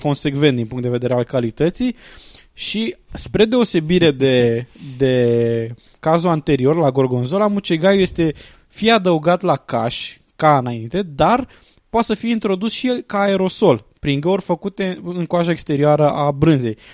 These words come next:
Deci sunt procese diferite prin care se ajunge la un, un rezultat care pare similar.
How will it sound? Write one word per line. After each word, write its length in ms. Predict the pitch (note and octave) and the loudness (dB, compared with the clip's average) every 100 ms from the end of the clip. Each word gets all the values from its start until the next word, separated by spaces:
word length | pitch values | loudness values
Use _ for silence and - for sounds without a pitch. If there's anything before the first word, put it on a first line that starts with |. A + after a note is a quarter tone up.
| - | -12
Deci 120 | D#3 | -10
sunt 180 | - F#3 | -4 -4
procese 360 | - E3+ A3+ A3 | 0 0 -2 -6
diferite 460 | G3+ - A#3 G#3+ | -8 -4 -4 -4
prin 180 | E3 D#3+ | -6 -8
care 200 | D#3 D#3 | -2 -2
se 140 | D3+ | -2
ajunge 340 | D#3 D#3+ F3 F3 | -2 -2 -2 0
la 120 | E3 | 2
un, 380 | D#3+ D#3 D#3 C#3+ - - _ - | 2 2 -2 -4 -12 -20 _ -14
un 380 | - D3 C#3+ C#3 | -4 -2 0 0
rezultat 400 | C#3+ D3+ C#3+ F3 | 0 0 -2 0
care 220 | E3+ D#3+ | 2 2
pare 280 | - E3+ E3 | 4 2 2
similar. 560 | - D#3+ D#3+ D3+ A2 | -2 -2 4 4 2